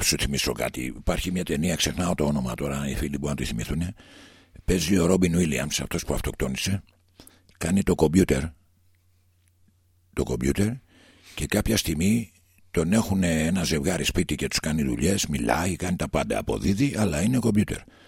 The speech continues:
Έχει serial number, ψάχνει να βρει το αντίστοιχό του, πάει κάπου που ήταν το εργοστάσιο, έχει σταματήσει, έχει σταματήσει η παραγωγή και λοιπά και λοιπά, να μην τα απολογώ.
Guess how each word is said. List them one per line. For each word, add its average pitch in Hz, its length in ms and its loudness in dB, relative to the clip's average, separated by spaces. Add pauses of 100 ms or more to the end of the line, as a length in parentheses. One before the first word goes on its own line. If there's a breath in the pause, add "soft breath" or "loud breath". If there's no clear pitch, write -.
(220 loud breath)
Έχει 78 300 0
serial 67 540 0
number, 120 260 0
ψάχνει 101 360 0
να 85 180 2
βρει 82 160 0
το 80 160 0
αντίστοιχό 73 560 -2
του, 127 160 2
πάει 87 720 -4
κάπου - 320 -4
που 55 1200 -4
ήταν 73 260 -6
το - 80 -2
εργοστάσιο, 104 560 -4
έχει 101 140 -10
σταματήσει, 80 720 -8 (640 soft breath)
έχει 87 160 -12
σταματήσει 76 1300 -8 (580 soft breath)
η - 160 -8
παραγωγή 69 640 4
και 85 140 0
λοιπά 67 280 0
και 82 100 -2
λοιπά, 87 260 0
να 80 100 -2
μην 87 100 -2
τα 85 80 0
απολογώ. 76 640 2